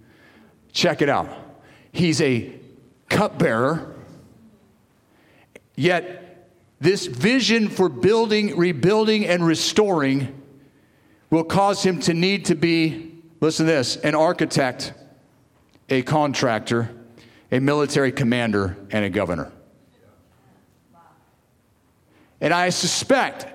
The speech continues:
that in his secular employment, in the presence of the king, he probably learned some stuff about governance.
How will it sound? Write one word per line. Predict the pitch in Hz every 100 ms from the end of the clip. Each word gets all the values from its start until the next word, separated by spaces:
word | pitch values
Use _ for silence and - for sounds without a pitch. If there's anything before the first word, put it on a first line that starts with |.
| - - -
that | 175
in | 175
his | 170 180
secular | - - 262 247 226 208
employment, | 185 160 226 233 180 117 - - - - - -
in | -
the | 175
presence | 160 214 247 220 190 -
of | 208 156
the |
king, | 147 190 220 131 - - - - _ _ - -
he | - 180
probably | 175 240 240 196
learned | 208 220
some | - 160
stuff | - 208 190
about | 165 170 156
governance. | 143 156 127 85 - -